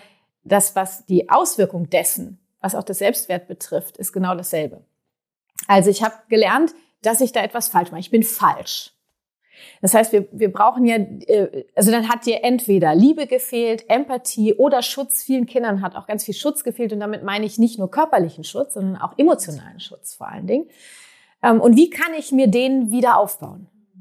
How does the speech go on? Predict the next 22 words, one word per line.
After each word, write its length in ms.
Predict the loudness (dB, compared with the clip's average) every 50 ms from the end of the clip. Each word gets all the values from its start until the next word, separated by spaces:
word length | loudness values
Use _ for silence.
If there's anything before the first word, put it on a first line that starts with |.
| -20 _ _ _ _ _
Jetzt 160 | 0 2 4
sind 160 | 4 6 6
das 140 | 4 2 0
natürlich 340 | -4 -6 -8 -10 -12 -12 -8
drei 340 | -4 -2 0 2 2 2
sehr, 640 | 2 2 4 4 4 2 2 0 -2 -2 -2 -4 -4 -8 -16 _ _ _ _
wenn 100 | _ 2
ich 60 | 4
das 180 | 4 2 0 2
wertend 320 | 4 4 4 4 2 -2
sagen 300 | -4 -2 -4 -4 -4 -4
darf, 200 | -6 -6 -6 -6
sehr 180 | -2 0 0 2
große 480 | 2 2 2 4 4 4 4 0 -2 -4
Bedürfnisse, 840 | -6 -10 -8 -2 0 0 0 0 -4 -6 -6 -6 -2 0 0 0 0 -4 _ _ _ _
wenn 120 | -12 -8 -6
ich 200 | -6 -6 -6 -8
Empathie, 440 | -8 -8 -6 -10 -10 0 2 4 4
Liebe 280 | 6 4 2 2 0
und 160 | -4 -10 -6
Schutz 280 | -4 -4 -4 -4 -4 -6
nenne. 340 | -4 -2 -2 0 -2 -2